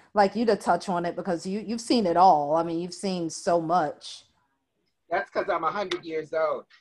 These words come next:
Speaker 2: Um, <laughs> uh, but it, but it's, but it's an honor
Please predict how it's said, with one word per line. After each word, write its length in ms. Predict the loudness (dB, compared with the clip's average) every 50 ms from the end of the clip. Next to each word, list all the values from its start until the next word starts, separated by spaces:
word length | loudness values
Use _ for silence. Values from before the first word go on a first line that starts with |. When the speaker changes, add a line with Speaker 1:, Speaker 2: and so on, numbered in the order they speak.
| _ _ _ 2
Speaker 2:
Um, 800 | 2 4 4 4 4 2 2 0 0 -4 -6 -8 -10 -14 -12 -12 -10 -10
<laughs> 120 | -6 0 2
uh, 1300 | 2 4 4 4 4 2 2 6 8 10 10 10 10 6 6 6 6 4 2 0 2 4 2 2 2 0 -2 -2 2 2 4 4 2 0 -2 -4 -8 -18 _ _ _ _ _ _ _ _ _
but 260 | 4 6 6 6 6
it, 180 | 2 0 0 0
but 140 | 0 4 4
it's, 280 | 4 4 2 -2 _ _ -12 -10 -8
but 120 | -8 -6 -6
it's 200 | -8 -8 -8 -10
an 120 | -12 -10 -4 -2
honor 480 | 0 0 2 0 0 -2 -2 -4 -4